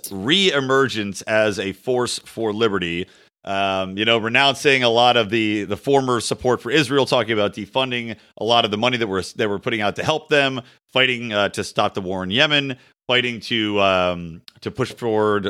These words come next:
uh, healthcare reforms. I mean, the guy's really done a lot this year and this past year, and getting Trump's ear is, like, huge. So, uh, good job, Rand. Paul us for that. And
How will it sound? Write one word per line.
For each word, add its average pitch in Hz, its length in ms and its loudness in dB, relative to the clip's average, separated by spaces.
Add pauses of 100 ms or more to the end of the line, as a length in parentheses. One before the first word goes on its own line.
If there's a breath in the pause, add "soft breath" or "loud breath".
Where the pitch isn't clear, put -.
uh, 87 440 0 (220)
healthcare 151 400 2
reforms. 127 600 -2 (220 soft breath)
I - 40 -4
mean, 185 120 2
the 170 80 4
guy's 185 300 4
really 156 300 4
done 127 180 4
a 113 60 4
lot 107 400 4
this 117 240 -4
year 120 320 0
and 117 100 -6
this - 100 -10
past 110 300 0
year, 120 180 0
and 104 120 -4
getting 117 200 2
Trump's 113 300 -2
ear 117 220 -2
is, 95 120 -6
like, 95 140 -6
huge. 95 480 -6 (300 loud breath)
So, 110 360 -2
uh, 104 200 0
good 156 200 0
job, 131 300 2
Rand. 92 340 -2
Paul 123 260 0
us 101 120 -4
for 104 140 -12
that. 82 300 -8 (420 soft breath)
And 123 600 2